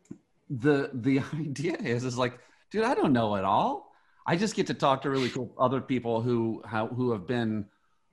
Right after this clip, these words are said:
learning and, and they've, they've figured some things out. And so, um, you know, it's always beneficial for me to hear from people like you and to assimilate that, um, knowledge. And this is, this is something I, I've, I, I'm, I wouldn't say I'm clueless on,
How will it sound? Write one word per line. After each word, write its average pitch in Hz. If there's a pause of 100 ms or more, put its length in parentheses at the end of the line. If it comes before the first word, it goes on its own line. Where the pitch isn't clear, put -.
learning 120
and, 101
and 101
they've, 113
they've 113
figured 110
some 113
things 104
out. 98
And 98
so, 101
um, 95 (420)
you 107
know, 104
it's 104
always 117
beneficial 101
for -
me 101
to 98
hear 98
from 95
people 98
like 95
you 95
and 92
to 92
assimilate 98
that, 92 (440)
um, 95
knowledge. 104
And 120
this 147
is, 196
this 151
is 214
something 185
I, 156 (100)
I've, 131 (240)
I, 110 (440)
I'm, 120
I 127
wouldn't 131
say 110
I'm 98
clueless 202
on, 101